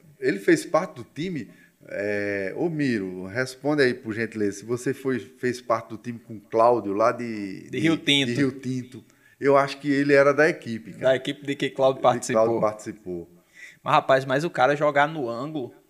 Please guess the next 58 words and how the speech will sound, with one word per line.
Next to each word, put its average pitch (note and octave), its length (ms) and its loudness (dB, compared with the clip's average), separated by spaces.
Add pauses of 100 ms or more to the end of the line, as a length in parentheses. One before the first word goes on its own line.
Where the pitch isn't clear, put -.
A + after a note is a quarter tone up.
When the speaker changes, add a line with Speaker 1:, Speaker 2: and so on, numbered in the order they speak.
(120)
Speaker 2:
era A2 220 -8
um D3 80 -6
ibope A#3 420 0
muito G4+ 300 -8
Speaker 1:
Era. G4+ 100 -8
Speaker 2:
grande, C3+ 520 -6
rapaz. - 1080 -12 (100)
Speaker 1:
Eita, G2+ 640 -20
foi G2 180 -14
uma G2 100 -4
época F#2 200 -8
maravilhosa. E2+ 720 -6 (480)
Speaker 2:
Não D#3 180 -8
sei F#3 240 -2
se G3+ 140 -4
o A#3+ 60 -14
C A3 240 -2
A E3 160 6
já G3 100 4
era G3 220 6
auge C#3 400 2
na A#2 180 -4
época. C3 500 -4 (140)
Não, C4+ 160 0 (200)
o - 20 0
Speaker 1:
É, - 40 -4
Speaker 2:
C - 140 2
A D4 100 10
Speaker 1:
o - 60 6
C - 180 2
A D3+ 40 8
Speaker 2:
passou - 280 8
Speaker 1:
foi A3+ 80 12
Speaker 2:
a - 20 10
Speaker 1:
o F#3+ 40 4
Speaker 2:
ser G3+ 160 8
auge F#3 240 8
quando C4 200 4
você A3 280 6
foi D#3 140 2
ser D3+ 160 0
o C3 80 2
técnico A2 460 2
Speaker 1:
É, - 40 -6
Speaker 2:
do A#2 120 -6
Speaker 1:
o, - 20 -2
Speaker 2:
C C#3+ 200 2
A. G#2+ 120 2
Speaker 1:
O D3 80 0
C D3 180 2
A D#3+ 140 4
foi, - 400 0
foi D3 240 0
anterior D3+ 420 0
ao, F3 300 -2
ao C#3+ 180 2
Speaker 2:
Ao C#3+ 120 6
Speaker 1:
ângulo. C3 120 2